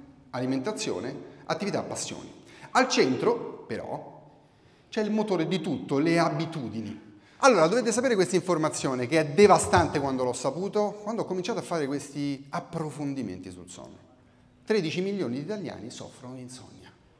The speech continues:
Tredici milioni di italiani è un numero spaventoso. Ovviamente di questi tredici milioni di italiani ci sta un, una serie di persone che fatica a dormire, una serie di persone che si alzano la notte, eh, apnee notturne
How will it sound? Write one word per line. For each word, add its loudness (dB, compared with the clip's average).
Tredici 0
milioni 0
di -2
italiani -4
è -8
un -6
numero -6
spaventoso. -10
Ovviamente -2
di -6
questi -8
tredici -8
milioni -4
di -8
italiani -8
ci -14
sta -12
un, -12
una -14
serie -8
di -8
persone -8
che -8
fatica -8
a -6
dormire, -10
una -10
serie -8
di -6
persone -4
che -4
si -6
alzano -4
la -4
notte, -10
eh, -8
apnee -6
notturne -8